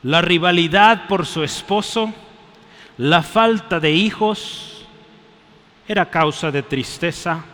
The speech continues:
era causa de burlas, desprecios, y que podemos ver esto causaría que su corazón se sintiera tan triste, hermanos.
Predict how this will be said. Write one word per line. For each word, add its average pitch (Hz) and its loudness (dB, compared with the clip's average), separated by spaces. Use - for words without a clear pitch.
era 190 2
causa 180 0
de 135 0
burlas, 165 -4
desprecios, - -6
y 156 0
que 165 0
podemos 214 0
ver 226 2
esto 233 0
causaría 180 0
que 180 -4
su - -8
corazón 214 -2
se 226 -4
sintiera 185 -2
tan 294 -2
triste, 180 -2
hermanos. 156 -2